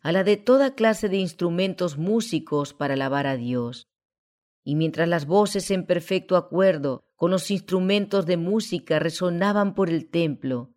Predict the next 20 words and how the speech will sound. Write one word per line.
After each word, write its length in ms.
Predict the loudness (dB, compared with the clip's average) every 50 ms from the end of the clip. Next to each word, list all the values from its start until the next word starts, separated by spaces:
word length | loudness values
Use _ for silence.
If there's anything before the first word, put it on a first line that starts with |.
| _ _
y 80 | -10 -4
se 100 | -2 -2
extendían 720 | -2 -2 0 -2 -2 0 0 0 2 4 4 4 2 2
por 160 | 2 4 4
el 180 | 4 4 4 4
aire 360 | 2 4 2 2 4 4 2
hacia 240 | 2 2 -2 -4 -4
Jerusalén, 840 | -2 -2 0 0 0 -2 0 -2 -2 0 2 0 0 -2 -4 -8 -14 _ _ _ _ _ _ _ _
la 140 | -4 -4 -2
nube 300 | 0 0 2 2 2 2
de 120 | 2 4
la 120 | 2 2 0
gloria 400 | 0 0 0 2 2 2 2 2
de 120 | 2 -2
Dios 520 | -2 -2 0 2 2 2 0 -2 -6 -10 _
tomó 300 | 2 4 6 6 4 6
posesión 640 | 6 6 6 6 0 -2 -2 0 2 2 2 4
de 100 | 4 4
la 220 | 4 4 0 0 -2
casa, 560 | 0 0 0 0 -2 -4 -4 -4 -4 -6 -10